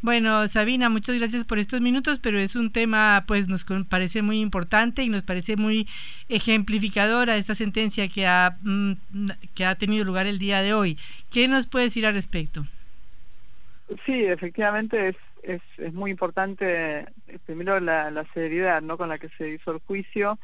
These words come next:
Speaker 2: eh, y, y la condena, la condena a perpetua de, de tres, este, policías y también la, la condena a seis años de prisión, inhabilitación por diez años a otros,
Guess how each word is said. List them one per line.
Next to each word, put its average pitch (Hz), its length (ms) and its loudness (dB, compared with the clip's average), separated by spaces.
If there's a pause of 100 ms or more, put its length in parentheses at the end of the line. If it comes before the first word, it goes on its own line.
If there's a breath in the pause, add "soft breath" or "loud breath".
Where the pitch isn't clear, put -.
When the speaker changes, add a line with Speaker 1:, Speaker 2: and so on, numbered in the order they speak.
(640 soft breath)
Speaker 2:
eh, 151 760 0 (320)
y, 156 840 -4
y 180 140 -2
la 165 100 2
condena, 175 640 0
la 151 100 -4
condena 156 600 -4
a 151 180 -8
perpetua 165 560 -4
de, 147 300 -6
de 151 180 -10
tres, 180 320 -2 (360)
este, 156 420 -6
policías 226 760 -2 (100)
y 160 120 -8
también 165 360 -4 (220)
la, 143 300 -6
la 147 160 -6
condena 156 640 -4
a 147 360 -8
seis 160 220 -8
años 165 220 -6
de 160 60 -8
prisión, 202 500 0
inhabilitación 160 560 -4
por 170 120 -4
diez 165 200 -6
años 185 300 -4
a 160 80 -2
otros, 160 340 -6